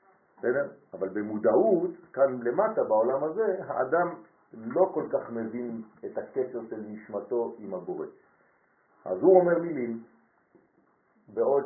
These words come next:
שהנשמה היא קשורה. כל עוד הוא אומר סתם מילים,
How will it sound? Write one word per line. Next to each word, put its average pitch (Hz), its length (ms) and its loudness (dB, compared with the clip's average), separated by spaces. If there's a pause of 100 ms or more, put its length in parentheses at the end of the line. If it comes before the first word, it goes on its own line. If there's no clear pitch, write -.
שהנשמה 113 1300 0
היא 131 160 -4
קשורה. 104 340 -6 (1500)
כל 170 200 6
עוד 180 180 4
הוא 151 240 4
אומר 143 320 -2
סתם 156 200 2
מילים, 113 460 -8